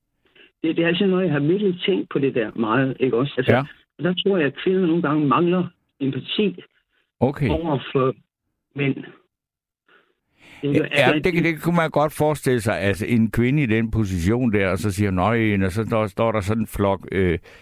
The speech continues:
Speaker 2: øh, fraskilte mænd her, dem giver jeg sgu ikke meget for. Altså, det, det kan man jo egentlig godt få. Men så har du jo altså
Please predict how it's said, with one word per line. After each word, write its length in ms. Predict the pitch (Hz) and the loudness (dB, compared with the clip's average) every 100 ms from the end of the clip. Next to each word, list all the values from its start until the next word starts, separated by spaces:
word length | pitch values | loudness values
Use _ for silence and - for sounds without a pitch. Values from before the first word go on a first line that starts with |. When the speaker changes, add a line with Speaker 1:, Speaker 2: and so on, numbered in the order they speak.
| - - | -20 -4
Speaker 2:
øh, 280 | 92 90 85 | 0 2 2
fraskilte 720 | - 80 104 - 107 90 80 | -2 -2 -2 -2 -2 -2 0
mænd 300 | 78 90 98 | 0 2 0
her, 160 | 98 95 | 0 -2
dem 260 | 82 104 110 | 0 -2 0
giver 220 | 104 92 | -2 0
jeg 180 | 90 90 | -2 -4
sgu 200 | - 90 | -2 -2
ikke 140 | 95 | 0
meget 280 | 90 87 92 | 0 0 -2
for. 220 | 87 87 | -4 -4
Altså, 240 | 90 - 95 | -4 -2 0
det, 280 | 135 135 - | 0 -2 -4
det 80 | |
kan 140 | 135 139 | -2 -2
man 160 | 104 90 | 0 0
jo 60 | |
egentlig 240 | 90 98 95 | 2 2 0
godt 200 | 95 - | -2 0
få. 160 | 107 | 0
Men 220 | 110 113 | 2 2
så 120 | 107 165 | 2 0
har 180 | 190 | 0
du 180 | 165 160 | 2 2
jo 340 | 131 117 104 98 | 2 2 2 2
altså 400 | 87 - 95 | 2 0 0